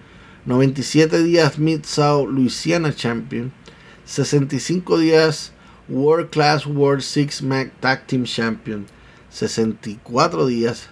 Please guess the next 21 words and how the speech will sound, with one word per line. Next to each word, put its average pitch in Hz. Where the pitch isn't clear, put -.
S 127
M 131
W 123
Heavyweight 123
Champion, 104
cincuenta 120
y 123
ocho 131
días 139
U 127
W 131
F 123
Television 123
Champion, 185
entre 127
otros 127
muchos 123
más. 101
Su -
movida 147
final 170